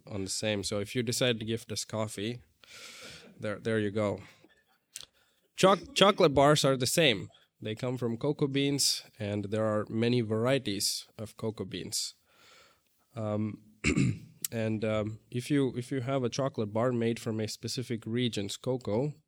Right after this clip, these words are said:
you will have nice, interesting flavors. Some might be fruity, some might be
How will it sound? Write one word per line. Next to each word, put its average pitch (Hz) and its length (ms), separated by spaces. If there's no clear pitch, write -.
you 113 80
will 104 80
have 117 220
nice, 113 320
interesting 104 440
flavors. 101 720
Some 110 260
might 104 200
be - 80
fruity, 131 420
some 104 220
might 98 240
be 104 260